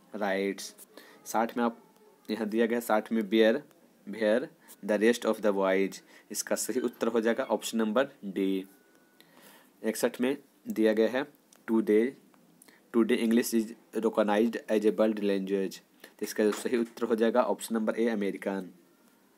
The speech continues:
बासठ में आप लोगों को दिया गया है, बासठ में, "रविन्द्रनाथ टैगोर wrote"। तो यहाँ इसका जो सही उत्तर हो जाएगा option number D, गीतांजलि। तिरसठ में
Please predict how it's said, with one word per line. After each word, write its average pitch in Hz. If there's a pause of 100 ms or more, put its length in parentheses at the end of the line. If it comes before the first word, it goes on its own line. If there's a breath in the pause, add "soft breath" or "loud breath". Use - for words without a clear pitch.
(1080 loud breath)
बासठ 113
में 117
आप 113
लोगों 117
को 117
दिया 110
गया 113
है, 107
बासठ 107
में, 139 (540 loud breath)
"रविन्द्रनाथ 113
टैगोर 110 (460)
wrote"। 104 (760 soft breath)
तो 104
यहाँ 104
इसका 113
जो 107
सही 104
उत्तर 117
हो 113
जाएगा 117
option 110
number 113
D, 123 (180)
गीतांजलि। 95 (1200 soft breath)
तिरसठ 113
में 117